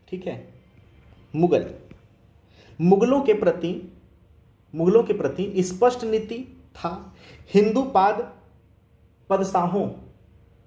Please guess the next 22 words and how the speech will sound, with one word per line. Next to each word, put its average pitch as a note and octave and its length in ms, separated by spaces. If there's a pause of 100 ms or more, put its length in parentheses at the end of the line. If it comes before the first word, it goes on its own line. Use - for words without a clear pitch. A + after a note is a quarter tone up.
(240)
का F#3 480
नारा E3 360
था। G3 420 (680)
विशाल G3+ 500
मराठा F#3+ 420
साम्राज्य F3+ 540
का F3 440
निर्माण D#3+ 480
किया F3 380 (140)
बाजीराव D#3 560
ने, F3 160 (560)
ठीक F3+ 200
है। F3+ 200 (240)
गुरिल्ला G3+ 380
युद्ध G#3 360 (340)
का F#3 100
ज्ञानी F3 400
था, F3+ 380 (220)
ठीक F3+ 160
है, - 400 (140)
जानकार C#3+ 460
था। E3+ 460